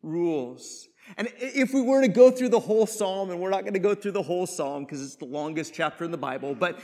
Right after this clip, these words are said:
if we were to go through the whole psalm, we would see that over and over again, this is the psalmist's posture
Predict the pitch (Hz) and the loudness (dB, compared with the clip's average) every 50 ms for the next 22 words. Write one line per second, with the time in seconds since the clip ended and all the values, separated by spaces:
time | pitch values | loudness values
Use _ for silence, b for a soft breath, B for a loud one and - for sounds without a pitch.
0 | B B B 196 190 196 247 226 247 269 262 247 170 - 247 247 254 277 254 - | B B B 0 2 2 0 2 2 2 2 0 0 4 4 6 6 4 2 -2
1 | - 277 269 214 226 214 170 156 208 214 233 233 - - - 214 190 180 180 190 | -2 -2 0 0 0 -2 0 2 2 2 2 0 -2 -4 -2 -2 -2 -2 -2 -2
2 | 214 214 B B B B B B B B B _ _ _ _ _ 175 220 254 269 | -2 -4 B B B B B B B B B _ _ _ _ _ 2 4 4 4
3 | 220 - - 254 285 262 254 247 247 - 247 247 285 302 247 269 294 269 254 254 | 2 0 0 0 2 4 4 2 2 0 -2 -2 -2 -2 0 0 0 0 2 2
4 | 262 254 208 269 262 180 233 233 226 - 233 - - - 151 143 208 277 262 - | 0 0 0 -2 0 2 2 0 0 0 -4 -12 -12 -12 -10 -6 -2 -2 -2 -2
5 | - 277 214 190 247 240 240 - - 220 220 226 226 226 208 - - - - - | -2 -4 -2 -2 -4 -4 -4 -4 -4 -4 -4 -2 -2 -2 -2 -4 -6 -10 -14 -20
6 | - - - 180 180 - - - - - - 156 135 113 | -20 -12 -10 -8 -8 -8 -10 -14 -14 -12 -10 -10 -10 -10